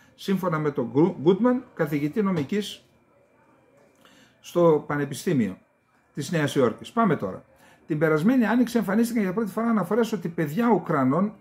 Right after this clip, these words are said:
ε, να δούμε ποιο είναι αυτό το θέμα με τα παιδιά, από τα κατεχόμενα εδάφη μεταφέρονταν στη Ρωσία και μάλιστα υιοθετούνταν από ρωσικές οικογένειες. Εκεί λοιπόν είναι παιδιά από τη Χερσόνα, το Χάρκοβο, τη Ζαπορίζια, το Ντονέτσκ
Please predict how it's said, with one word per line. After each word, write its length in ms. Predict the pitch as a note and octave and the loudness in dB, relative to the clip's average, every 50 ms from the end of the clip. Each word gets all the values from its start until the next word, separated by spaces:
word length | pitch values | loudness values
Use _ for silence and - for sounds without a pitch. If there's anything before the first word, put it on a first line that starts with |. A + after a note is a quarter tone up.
| _ | _
ε, 80 | - F#3+ | -8 -4
να 160 | F3 E3+ E3+ | 0 2 4
δούμε 320 | F3 G#3+ A3 G#3+ G#3 G#3 - | 4 4 4 4 2 0 0
ποιο 120 | - A3+ A3 | 2 2 2
είναι 100 | A3 G3 | 4 2
αυτό 140 | F3 F#3 G3+ | 0 -2 -4
το 120 | G3 F3 | -6 -6
θέμα 140 | D#3 F#3 F#3+ | -4 -2 -2
με 140 | F3+ E3+ D#3+ | -2 -2 -2
τα 120 | D#3+ D3 | -2 -4
παιδιά, 440 | - D3+ C3+ C3 C#3+ C3 G2 F2 - - _ _ _ _ _ _ _ _ _ | -4 -4 -4 -2 -4 -4 -4 -6 -12 -20 _ _ _ _ _ _ _ _ _
από 200 | - C#3 D3 E3 | -6 -4 -2 -2
τα 100 | - D3+ | -4 -4
κατεχόμενα 600 | - D#3 C#3+ - C#3 - A3 A#3+ A#3 G#3+ F3 D3+ | -4 -4 -2 -2 0 0 2 2 2 2 0 -2
εδάφη 320 | C#3+ D#3 G3+ A3+ A3+ - | -2 0 0 0 0 -2
μεταφέρονταν 560 | G#3 F#3 - D#3+ D3+ - A3+ A3 A3 G3 F#3 | -2 -2 -2 -2 -2 0 0 0 0 0 0
στη 160 | D#3+ - - C#3+ | -2 -2 -2 -2
Ρωσία 480 | B2+ A#2+ - - E3+ G3 G#3+ B3 C4+ - _ - - - _ _ | -2 -2 -2 -2 0 0 0 -2 -4 -8 _ -20 -20 -20 _ _
και 100 | - D#3+ | -6 -4
μάλιστα 520 | E3 G#3+ B3 A3+ G#3+ G#3 - G#3+ F#3+ - - | -2 0 2 2 2 0 -2 -4 -4 -4 -2
υιοθετούνταν 680 | - E3 D#3 D3 - D#3 C3 - A3+ A#3 A#3 A#3 A3 | 0 0 0 0 0 -2 -2 0 0 0 2 2 0
από 160 | G3+ D#3+ F3 | 0 0 0
ρωσικές 360 | E3 C#3+ C3+ D#3+ G3+ G#3+ G#3+ | -2 -2 -2 0 2 2 2
οικογένειες. 720 | G#3 - G#3 F#3 E3+ E3+ D#3+ C#3+ A#2+ F#2+ F#2 - - - - _ _ _ _ _ _ _ _ _ _ _ _ _ _ _ _ _ | 2 0 -2 0 2 2 4 2 2 0 -4 -8 -14 -20 -20 _ _ _ _ _ _ _ _ _ _ _ _ _ _ _ _ _
Εκεί 300 | - F#3+ F3+ F3 - B3+ | -4 -4 -2 0 2 2
λοιπόν 320 | A3 G3 F3 - A3 A3 G3 | 2 2 2 2 2 4 4
είναι 180 | G3+ G#3 G#3 | 4 2 2
παιδιά 380 | F#3 E3+ F#3 E3 D#3+ G3 A3 G3+ | 0 0 -2 -2 0 0 0 0
από 160 | F3 - E3+ | 0 0 -2
τη 120 | - - D3 | -4 -4 -4
Χερσόνα, 500 | C3 D3 B2+ A#2 - G3+ A3+ A3+ A3+ G#3 | -2 -2 -2 0 0 0 0 2 0 -2
το 100 | - E3 | -4 -6
Χάρκοβο, 480 | - - F3 G#3 A3 A#3 A#3 G3+ A3 | -4 -2 -2 -2 -2 -2 -2 -4 -4
τη 100 | G3 - | -4 -4
Ζαπορίζια, 580 | D#3+ D3+ D3 A#2+ C#3 C3 C#3+ F#3+ G3 G#3+ A3+ G#3+ | -2 -2 -2 -2 0 0 0 2 2 0 0 0
το 120 | - F3 | 0 -2
Ντονέτσκ 480 | C3+ C3+ C3+ C3+ D#3+ A3 A3+ - - | -2 0 0 2 2 0 0 -2 -6